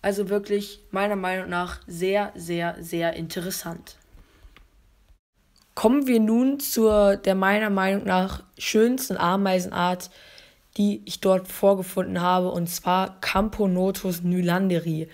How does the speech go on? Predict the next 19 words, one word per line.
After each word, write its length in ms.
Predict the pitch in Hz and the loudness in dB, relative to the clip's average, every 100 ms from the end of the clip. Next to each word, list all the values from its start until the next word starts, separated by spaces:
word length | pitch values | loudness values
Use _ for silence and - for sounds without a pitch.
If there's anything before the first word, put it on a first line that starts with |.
| - - - | -20 -20 -4
Eine 220 | 185 190 | 0 0
gleichzeitig 640 | 185 196 226 208 208 208 | 2 0 2 0 0 0
auch 100 | 196 | -4
sehr, 240 | 180 202 214 | 0 0 2
sehr 180 | 196 170 | 2 2
seltene 540 | 180 196 285 277 - | 4 2 2 -2 0
Art. 380 | 262 277 285 - - - - - - - - | 2 2 0 -8 -16 -20 -20 -20 -20 -20 0
Ähm, 800 | 196 202 202 202 202 202 202 202 - - - - _ - - _ | 4 6 6 4 2 2 0 -4 -18 -20 -20 -20 _ -20 -20 _
hier 200 | - 220 | -2 0
könnt 280 | - 214 220 | 2 2 2
ihr 120 | 202 | 0
sie 160 | 180 185 | 0 0
sehen, 300 | 180 202 214 | 2 2 2
die 100 | 185 | -2
sticht 360 | - 214 - | -2 -4 2
wirklich 320 | 220 220 202 | 2 2 -4
durch 180 | - 190 | -4 -4
ihre 240 | 202 190 190 | -2 -2 -2
orange, 680 | 185 180 196 214 214 - | -4 0 0 0 -4 -8